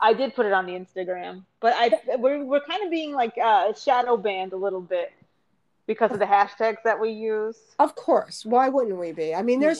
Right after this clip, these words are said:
Speaker 2: suspending full-on fucking people from Twitter. I mean, our, our former president, or if,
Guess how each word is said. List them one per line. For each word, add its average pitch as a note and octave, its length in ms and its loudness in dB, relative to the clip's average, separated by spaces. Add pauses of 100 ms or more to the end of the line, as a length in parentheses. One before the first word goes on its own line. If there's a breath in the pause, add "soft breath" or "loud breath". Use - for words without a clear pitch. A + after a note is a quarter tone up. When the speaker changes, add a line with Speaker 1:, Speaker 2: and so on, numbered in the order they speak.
Speaker 2:
suspending D#4 500 -4
full-on C#4+ 800 -4
fucking B3+ 400 -6 (640 soft breath)
people D4 400 2
from A#3 180 -4
Twitter. G#3 400 0
I F#3+ 40 -2
mean, G3+ 240 -4 (560)
our, A#3+ 260 4
our C4+ 160 2
former D#4 480 0
president, B3 840 -6
or F#3 400 -2 (100)
if, F3+ 140 -8